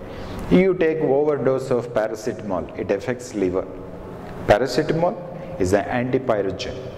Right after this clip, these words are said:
So it reduces inflammation and body temperature. The paracetamol taken in extra doses damages liver.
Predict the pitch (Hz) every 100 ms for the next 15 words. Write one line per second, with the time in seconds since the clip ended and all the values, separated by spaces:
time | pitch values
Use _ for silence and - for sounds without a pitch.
0 | - - - - - - - - - -
1 | 92 90 95 101 104 139 147 143 143 117
2 | 104 117 104 101 - 87 85 - - -
3 | 98 92 98 95 95 95 90 90 87 -
4 | - - - - - - - - - -
5 | - - - - - - - 151 143 143
6 | 175 196 165 - 95 90 143 220 - -
7 | - - - - 147 147 170 127 107 107
8 | - - 143 104 101 101 - - 117 104
9 | 110 123 113 - 92 80